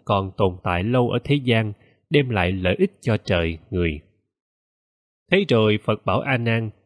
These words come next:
"Có pháp thiền định khác khiến các tỳ kheo thích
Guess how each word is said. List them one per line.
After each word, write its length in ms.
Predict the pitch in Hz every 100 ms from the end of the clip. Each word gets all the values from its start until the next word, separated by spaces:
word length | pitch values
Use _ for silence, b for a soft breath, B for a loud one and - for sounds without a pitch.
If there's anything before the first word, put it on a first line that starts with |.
| _ _ _ _ _ _
"Có 120 | 196 196
pháp 220 | 214 -
thiền 220 | 123 117
định 280 | 107 92 90
khác 260 | - 185 220 -
khiến 200 | 170 202
các 220 | 208 -
tỳ 140 | 104
kheo 200 | - 127
thích 200 | 123 196